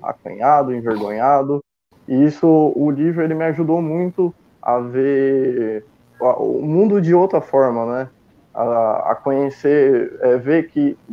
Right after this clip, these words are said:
personagens, mesmo em uma ficção, né, que eram os livros que eu, que eu tinha o costume de ler, é, os personagens também passavam por problemas, também passavam por, por dificuldades e,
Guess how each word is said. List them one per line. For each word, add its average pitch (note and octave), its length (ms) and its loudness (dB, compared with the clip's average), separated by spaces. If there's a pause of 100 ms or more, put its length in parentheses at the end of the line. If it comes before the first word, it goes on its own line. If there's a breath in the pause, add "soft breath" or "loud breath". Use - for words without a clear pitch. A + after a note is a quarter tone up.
personagens, D3+ 720 0
mesmo F3+ 360 -2
em E3+ 100 -2
uma D#3 200 -4
ficção, C#3+ 640 -4
né, C3+ 160 -4
que - 140 -10
eram A#2 220 -2
os A#2+ 140 -6
livros A2+ 380 -8
que - 60 -6
eu, G#2 340 -2
que - 80 -8
eu G#2+ 140 -4
tinha A2 240 -8
o G#2+ 260 -8
costume A#2 400 -8
de A2+ 120 -6
ler, B2 360 0 (380)
é, A2 340 2
os A#2 140 0
personagens B2 580 -2
também C3 380 -2
passavam A#2 540 -2
por G#2+ 200 -4 (140)
problemas, C#3 640 0 (480)
também B2 360 0
passavam A2 720 -2
por, G2+ 260 -2
por G#2 180 -6
dificuldades A2+ 960 -2
e, G2 340 -6